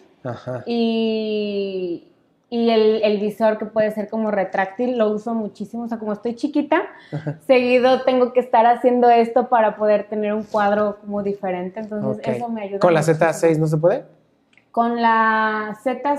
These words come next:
Speaker 2: seis me parece que no tiene doble ranura de memoria, o sea,
Speaker 1: Ajá.
Speaker 2: solo es una. Y creo que hasta la dos es la que se puede hacer retráctil la,
Speaker 1: Oh,
Speaker 2: la
Speaker 1: ya.
Speaker 2: pantalla.
Speaker 1: Ok.
Speaker 2: Entonces, eso es, es como el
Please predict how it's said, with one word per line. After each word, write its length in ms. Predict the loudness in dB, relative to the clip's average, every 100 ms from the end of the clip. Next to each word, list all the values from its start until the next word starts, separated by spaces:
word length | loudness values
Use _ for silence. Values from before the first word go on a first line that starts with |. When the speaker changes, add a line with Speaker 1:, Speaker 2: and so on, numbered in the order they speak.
| -2
Speaker 2:
seis 380 | 0 0 -2 -6
me 100 | -6
parece 360 | -6 -6 -8
que 120 | -6
no 260 | -4 -4 -4
tiene 220 | -2 0
doble 240 | 2 2 2
ranura 420 | 0 0 -2 -2
de 40 | -2
memoria, 500 | -4 -4 -4 -4 -6
o 60 | -6
sea, 140 | -4
Speaker 1:
Ajá. 40 | -4
Speaker 2:
solo 200 | -4 -6
es 180 | -8
una. 340 | -8 -6 -6 -8 _ _ _ _ _ _ _ -6
Y 960 | -4 0 0 0 -2 -4 -4 -8 -10 -4
creo 200 | -4 0
que 80 | -2
hasta 280 | 0 0
la 180 | 2 2
dos 320 | 2 2 2
es 180 | -2 -4
la 200 | -2 -2
que 100 | -2
se 100 | -12 -6
puede 180 | -2 -2
hacer 220 | -2 -2
retráctil 640 | -2 -2 -6 -6 -6 -2
la, 220 | -2 0 -2
Speaker 1:
Oh, 160 | -2
Speaker 2:
la 60 | -4 -4
Speaker 1:
ya. 60 | -4
Speaker 2:
pantalla. 500 | -6 -6 -4 -4 -4 -12 _ _
Speaker 1:
Ok. 260 | -16 -14 -12 -12 -14 _ _
Speaker 2:
Entonces, 400 | -10 -6 -6 -4
eso 240 | -4 -4
es, 100 | -2
es 260 | -2 -4 -8
como 200 | -8 -6
el 160 | -4